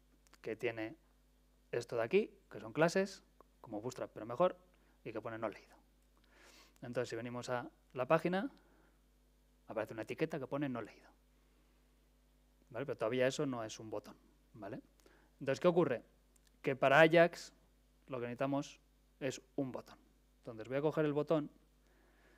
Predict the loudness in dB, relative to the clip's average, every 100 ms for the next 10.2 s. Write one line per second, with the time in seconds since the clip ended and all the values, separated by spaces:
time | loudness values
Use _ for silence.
0 | _ _ _ _ _ -4 0 2 2 0
1 | -4 -10 -20 _ -20 -6 -4 -2 -4 -4
2 | -2 -2 -4 -4 -2 -2 -4 -10 -12 -20
3 | _ _ _ -18 -18 -18 _ _ -20 -20
4 | _ _ _ _ _ _ _ _ _ _
5 | _ _ _ _ _ _ _ _ _ _
6 | _ _ _ -12 -10 -6 -6 -4 -4 -2
7 | -4 -6 _ _ -14 -6 -4 -4 -4 -4
8 | -4 -6 -10 -10 _ -14 -14 -12 -12 -12
9 | _ -20 -20 -20 _ _ _ -18 -8 -6
10 | -6